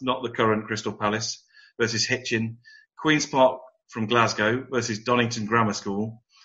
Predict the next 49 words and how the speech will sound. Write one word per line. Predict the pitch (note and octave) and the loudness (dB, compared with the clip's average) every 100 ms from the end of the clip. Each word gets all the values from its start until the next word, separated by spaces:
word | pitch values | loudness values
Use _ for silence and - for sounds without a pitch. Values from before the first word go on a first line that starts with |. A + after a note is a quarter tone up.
| _ - | _ 0
Royal | C3+ C#3 | 4 6
Engineers | C#3 B2+ B2 A2+ A2+ G#2 | 6 4 4 4 4 0
versus | A#2 A2+ G#2+ | -2 -2 -2
Reigate | G#2 A2+ A2+ A2+ A2 | 2 4 6 4 2
Priory, | A2 G2+ F#2+ G#2 A2+ - _ _ _ | 0 2 2 -2 -6 -16 _ _ _
and | G#2+ - | -10 -4
Upton | C3 - C3 A#2 | -4 0 -2 0
Park | A#2+ A#2 G#2+ | 4 4 4
versus | A#2+ G#2+ A2 | -2 -2 -4
Clapham | - A#2 A2 G#2 | -2 -4 0 0
Rovers. | G#2 F2 E2+ - _ _ | 0 -2 -8 -14 _ _
Just | - D3 D#3+ | -6 0 4
over | C3+ | 4
four | B2 D#3+ D#3+ | 4 6 6
months | D3+ C3 | 6 2
later, | C3+ B2 A#2 G#2+ | 2 2 2 -2
Wanderers | A2 B2+ B2 A#2 | 2 4 4 4
and | A#2 | 4
the | A2+ | 4
Royal | B2+ C3 | 4 4
Engineers | B2+ A#2+ A2+ G#2 G#2 | 4 2 2 2 2
were | G#2 | 0
the | G#2 | 0
only | A2+ A#2 | 2 0
two | A#2+ G#2+ | -2 -4
te-, | A#2+ A2+ A2+ - | -2 -4 -4 -4
only | B2 B2+ | 0 0
two | A#2+ A#2 | 0 -2
teams | B2 A2 G#2+ | -2 -2 0
left | A#2 A#2 | -2 -2
in | A2 | -2
the | G2+ | -2
competition | G#2+ G2 G2 - G2+ G2+ - - - | -4 -6 -8 -8 -8 -10 -16 -20 -14
when | - | -2
they | G#2+ | 2
lined | G#2 A#2+ B2+ B2 | 6 6 6 4
up | - | -2
to | A#2 | -6
face | - C#3 C3 | -2 0 -2
each | A#2 - | -6 -2
other | G#2 G#2 | 0 0
at | G#2+ | -2
Kennington | A2+ G#2 G2 G2+ G#2+ | -2 -2 -2 -6 -6
in | A2+ | -6
front | A#2+ A2 | -4 -4
of | G#2+ | -4
two | - A2+ | -4 0
thousand | A#2 A2 G#2+ | 2 0 -2
spectators | - G#2+ - A2 G2+ F#2+ - | -4 -6 -2 -2 -2 -6 -8